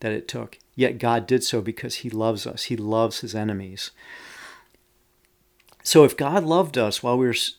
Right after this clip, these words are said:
while we were yet his enemies, how can we not show that <laughs> same love for our enemies in the hope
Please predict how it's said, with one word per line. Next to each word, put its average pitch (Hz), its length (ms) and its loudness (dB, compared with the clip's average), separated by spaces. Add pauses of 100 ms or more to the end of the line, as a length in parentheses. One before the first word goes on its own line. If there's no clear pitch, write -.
(160)
while 139 180 0
we 139 120 4
were 127 140 4
yet 131 280 2
his 131 200 -2
enemies, 135 640 -4 (560)
how 190 200 -4
can 175 140 -2
we 175 80 8
not 139 200 2
show 147 300 4
that 131 180 2
<laughs> - 140 2
same 139 220 2
love 131 200 2
for 131 180 -2
our 143 160 2
enemies 92 580 -6 (960)
in 143 120 4
the 131 80 2
hope 170 340 4